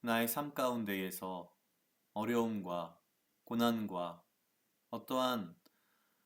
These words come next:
어려움들이 있더라도, 내가 이 모든 것들을 연단되며 정결케 되며 희게 되어가는 그 마지막 과정까지의 한 부분으로 내가 알고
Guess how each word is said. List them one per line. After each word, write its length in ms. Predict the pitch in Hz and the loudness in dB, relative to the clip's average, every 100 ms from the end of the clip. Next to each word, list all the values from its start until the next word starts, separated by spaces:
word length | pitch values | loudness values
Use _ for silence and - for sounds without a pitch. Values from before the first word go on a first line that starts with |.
| _ _ - | _ _ -2
어려움들이 680 | 107 127 139 143 135 127 110 | 2 4 4 2 0 0 0
있더라도, 680 | 101 - 92 85 98 92 - _ _ _ _ _ - | -2 -8 -8 -8 -10 -12 -18 _ _ _ _ _ -6
내가 200 | 110 107 | -2 2
이 60 | 110 | 2
모든 440 | 107 120 139 139 | 2 2 0 0
것들을 680 | 123 - - 101 101 92 - _ _ _ _ _ _ _ _ _ _ _ _ _ - | -2 -2 -2 0 0 0 -6 _ _ _ _ _ _ _ _ _ _ _ _ _ 0
연단되며 920 | 107 120 127 123 104 90 87 85 85 - | 4 4 4 2 0 -2 -4 -8 -10 -4
정결케 600 | 107 113 123 127 127 110 | 0 2 2 0 0 0
되며 460 | 101 92 85 90 _ _ _ _ _ _ _ _ _ _ _ _ _ _ _ _ _ _ _ - | 0 -4 -8 -12 _ _ _ _ _ _ _ _ _ _ _ _ _ _ _ _ _ _ _ -8
희게 300 | 160 165 143 | 0 2 4
되어가는 680 | 127 113 104 95 98 95 | 4 2 0 -2 -4 -6
그 100 | - | -2
마지막 460 | 117 104 110 127 127 | 4 4 4 0 0
과정까지의 1000 | 117 113 127 127 117 101 98 95 90 87 _ _ _ _ _ _ _ _ _ _ - | 0 0 0 0 0 0 -2 -2 -6 -12 _ _ _ _ _ _ _ _ _ _ -12
한 280 | - 143 | -6 -6
부분으로 420 | 131 117 123 120 117 | -2 0 0 2 0
내가 260 | 98 101 | 0 0
알고 480 | 87 76 - 78 | -2 -4 -12 -16